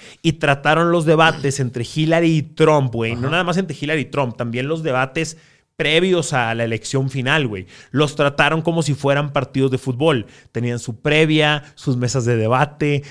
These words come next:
Speaker 1: sus reporteros de cancha, sus entrevistas, sus notas de realización, güey.
Speaker 2: Porque
Speaker 1: Y
Speaker 2: vieron que era un
Speaker 1: obviamente su
Speaker 2: éxito.
Speaker 1: posterior. Claro, güey.
Speaker 2: Sí.
Speaker 1: Dijeron, "Carnal, hay una pasión aquí enorme de la, de la, de la gente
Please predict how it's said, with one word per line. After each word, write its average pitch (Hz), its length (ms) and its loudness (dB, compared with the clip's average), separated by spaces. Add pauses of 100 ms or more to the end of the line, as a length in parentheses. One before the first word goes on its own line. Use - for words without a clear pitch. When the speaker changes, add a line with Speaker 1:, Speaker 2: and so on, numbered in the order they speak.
Speaker 1:
sus 139 220 -2
reporteros 117 540 0
de 101 120 -6
cancha, 139 560 0 (140)
sus - 260 -4
entrevistas, 139 960 0 (160)
sus 131 220 -2
notas 131 520 -2
de 120 100 0
realización, 113 840 -2
güey. 139 360 0 (200)
Speaker 2:
Porque 143 180 -8
Speaker 1:
Y 180 60 4
Speaker 2:
vieron 170 220 6
que 175 60 6
era 165 100 4
un 160 60 4
Speaker 1:
obviamente 160 220 2
su 160 120 0
Speaker 2:
éxito. 135 140 -6
Speaker 1:
posterior. 117 600 -6 (100)
Claro, - 480 -6
güey. 156 400 -2
Speaker 2:
Sí. 90 120 -20 (240)
Speaker 1:
Dijeron, 165 220 -2
"Carnal, 156 460 0
hay 156 160 4
una 220 260 0
pasión 190 520 0
aquí 202 300 -2
enorme 180 720 0 (520)
de 131 200 -4
la, 120 320 -4
de 120 180 -4
la, 107 560 -6
de 120 120 -12
la 120 120 -6
gente 147 580 -8